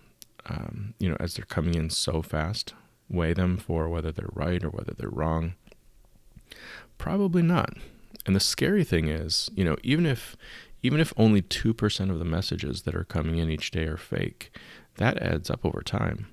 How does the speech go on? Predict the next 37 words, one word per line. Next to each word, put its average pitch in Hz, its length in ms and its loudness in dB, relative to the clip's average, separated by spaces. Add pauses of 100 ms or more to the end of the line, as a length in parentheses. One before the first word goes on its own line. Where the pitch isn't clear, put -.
(300)
And 82 380 2
think 110 280 -2
about 92 320 0
the, 82 440 -2 (180)
the 85 180 -2
amount 80 540 0
of 87 120 0
miscommunication 80 1300 -4 (600)
that - 160 -2
we're 76 160 0
all 73 180 2
being 76 240 0
presented. 73 680 -4 (1300)
And 90 160 4
that's 80 240 4
just - 220 0
two 90 120 2
percent. - 520 0 (440)
I 82 100 2
mean, 78 380 2 (100)
what 90 280 2
if - 120 2
it - 120 -4
was - 140 -2
actually - 340 -4
higher 85 260 2
than - 180 -6
that? 50 220 -6 (1120)
Um, - 440 -8
you 92 120 2
know, 73 300 0
and, 87 320 2
and 87 240 4
did 107 200 4
that 95 220 2
two 101 140 2
percent 87 560 0